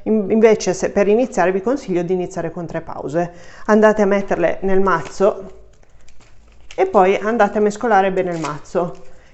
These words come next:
e consegnare le carte a ogni giocatore. Le carte saranno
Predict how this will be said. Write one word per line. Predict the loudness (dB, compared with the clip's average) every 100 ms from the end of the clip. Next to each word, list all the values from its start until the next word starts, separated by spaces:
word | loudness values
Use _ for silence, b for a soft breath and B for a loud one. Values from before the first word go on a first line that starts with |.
| b
e | -2 0
consegnare | 0 -2 -2 0 2 2 0 0
le | -2
carte | 2 2 2 0
a |
ogni | 2 0
giocatore. | -2 -4 -6 -4 -4 -4 -4
Le | -2
carte | 0 2 0
saranno | -2 0 0 0 0